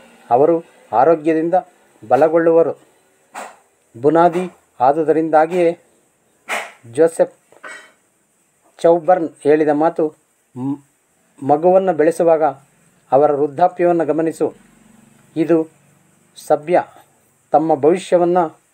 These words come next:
ರೂಪಿಸಿಕೊಳ್ಳಬೇಕಾದ ಮಗುವಿನ ಜೀವನಕ್ಕ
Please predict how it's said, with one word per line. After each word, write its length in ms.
ರೂಪಿಸಿಕೊಳ್ಳಬೇಕಾದ 920
ಮಗುವಿನ 360
ಜೀವನಕ್ಕ 640